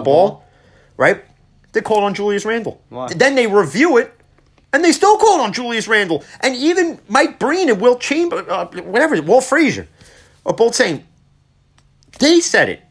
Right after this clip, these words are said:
Speaker 2: that the N B A officiating to start the year has been so erratic in every game, that there's missed calls, they don't know what they're doing,
Speaker 1: Go back
Speaker 2: they,
Speaker 1: to
Speaker 2: they don't know
Speaker 1: school.
Speaker 2: what a foul is.
Speaker 1: They have, they
Speaker 2: So
Speaker 1: have
Speaker 2: case in
Speaker 1: back to school.
Speaker 2: point,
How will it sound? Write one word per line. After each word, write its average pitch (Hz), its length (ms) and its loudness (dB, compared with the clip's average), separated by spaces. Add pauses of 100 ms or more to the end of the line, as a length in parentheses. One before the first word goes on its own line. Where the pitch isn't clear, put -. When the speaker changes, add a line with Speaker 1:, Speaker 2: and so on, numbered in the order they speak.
(220)
Speaker 2:
that 202 140 -2
the - 140 0
N 208 140 -2
B 233 120 -2
A 220 80 4
officiating 226 560 -4
to 175 60 -4
start 185 280 0
the 180 80 -8
year 196 180 2
has 175 140 -2
been 139 100 -8
so 196 300 0
erratic 180 400 2
in 131 220 -8
every 147 280 0
game, 113 300 -6 (540)
that 151 160 0
there's 131 160 -2
missed 147 240 -2
calls, 185 480 0 (280)
they 151 100 2
don't 165 140 2
know 131 80 4
what 113 280 0
they're 196 120 2
doing, 185 440 -2 (100)
Speaker 1:
Go 160 80 -8
back 180 100 -2
Speaker 2:
they, 147 60 2
Speaker 1:
to 143 60 -4
Speaker 2:
they 208 80 4
don't 208 140 0
know 180 100 4
Speaker 1:
school. 135 100 0
Speaker 2:
what 185 140 4
a - 40 0
foul 185 460 0
is. 175 200 -2
Speaker 1:
They 196 80 -2
have, - 180 -18
they 120 100 -18
Speaker 2:
So 180 60 0
Speaker 1:
have 170 80 -4
Speaker 2:
case 240 200 -2
in 247 60 -2
Speaker 1:
back 214 60 -8
to 208 40 -8
school. 220 120 0
Speaker 2:
point, 262 140 -6